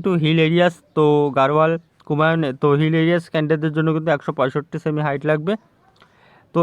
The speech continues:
এর পরবর্তীতে বলে দিচ্ছে যে all candidates belonging to schedule types, তো একশো বাষট্টি পয়েন্ট পাঁচ সেমি হাইট লাগবে এবং তার সাথে সাথে আপনারা দেখতে পাচ্ছেন সেভেন্টি সেভেন সেমি কিন্তু এখানে আপনাদের চেস্ট লাগবে। তো ফিমেল ক্যাটাগরিদের জন্য কিন্তু এখানে হাইট লাগবে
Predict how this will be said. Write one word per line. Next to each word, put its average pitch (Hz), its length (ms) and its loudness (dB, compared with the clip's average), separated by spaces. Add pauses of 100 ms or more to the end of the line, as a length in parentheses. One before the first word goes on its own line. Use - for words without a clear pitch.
(100)
এর 170 140 -2
পরবর্তীতে 196 520 0
বলে 196 180 0
দিচ্ছে 196 240 -4
যে 214 60 2 (140)
all 165 200 2
candidates 185 400 0
belonging 170 440 0
to 196 60 2 (140)
schedule 160 360 0
types, 160 320 0
তো 170 60 0 (100)
একশো - 200 -6
বাষট্টি - 320 -4
পয়েন্ট 160 220 -2
পাঁচ 147 180 2
সেমি 165 200 -2
হাইট 143 180 -2
লাগবে 165 160 -2 (100)
এবং 143 100 -4 (100)
তার 143 180 0
সাথে 156 220 -4
সাথে 147 180 -6
আপনারা 147 240 -4
দেখতে 139 180 -8
পাচ্ছেন 151 260 -8
সেভেন্টি 143 340 -4
সেভেন 147 280 -4
সেমি 160 180 -2 (100)
কিন্তু 151 220 -6
এখানে 165 200 -4 (960)
আপনাদের 160 320 0 (560)
চেস্ট 165 240 0 (100)
লাগবে। 175 260 0 (560)
তো 160 60 -4 (100)
ফিমেল 202 340 2
ক্যাটাগরিদের 185 520 0
জন্য 180 120 0 (100)
কিন্তু 170 220 -4
এখানে 170 240 -4
হাইট 143 200 -4 (100)
লাগবে 165 240 -2